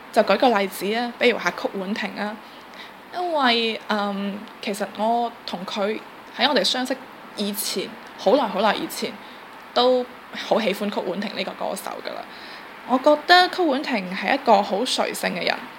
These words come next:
佢嘅音樂有佢嘅揮灑同埋自由。佢會想辦法將佢一啲好中立嘅態度、好堅強嘅姿態寫入佢嘅歌入邊。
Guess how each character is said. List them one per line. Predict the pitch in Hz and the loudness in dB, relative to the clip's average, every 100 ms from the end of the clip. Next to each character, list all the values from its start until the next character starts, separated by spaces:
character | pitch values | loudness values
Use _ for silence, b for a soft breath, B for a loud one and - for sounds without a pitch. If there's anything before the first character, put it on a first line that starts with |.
| - - | -18 -10
佢 | - 220 | -4 4
嘅 | |
音 | 220 233 233 | 6 6 6
樂 | 208 | 4
有 | - 180 | 4 2
佢 | 202 | 2
嘅 | 190 | 0
揮 | 190 214 208 | 0 -2 -4
灑 | - 180 | -2 -2
同 | 214 | -2
埋 | 175 180 | -4 -8
自 | - - | -8 -6
由。 | - - - B B B B - - - - - | 0 -2 -2 B B B B -18 -20 -20 -14 -8
佢 | 285 285 285 294 | -2 -2 0 0
會 | 294 285 285 | 0 0 0
想 | 277 247 311 | 0 0 2
辦 | 359 226 | 4 4
法 | 226 226 | 4 2
將 | 226 302 302 285 | 4 2 2 0
佢 | 226 | -2
一 | 247 247 | -4 -4
啲 | 269 262 | -2 -2
好 | 254 202 214 | -2 -2 -2
中 | 294 277 | -2 2
立 | |
嘅 | 208 - 196 | 2 2 -2
態 | - 190 185 | -2 -2 0
度、 | 196 185 196 - | 2 0 -2 -6
好 | - | -6
堅 | 214 311 | -2 -2
強 | 302 196 | -2 -4
嘅 | 185 | -6
姿 | - 262 | -6 -6
態 | 247 214 202 196 B B - - | -4 -6 -6 -8 B B -10 4
寫 | 220 | 4
入 | |
佢 | - 202 | 4 0
嘅 | 190 | -4
歌 | - 214 | 2 2
入 | - - | 2 -2
邊。 | 190 | -6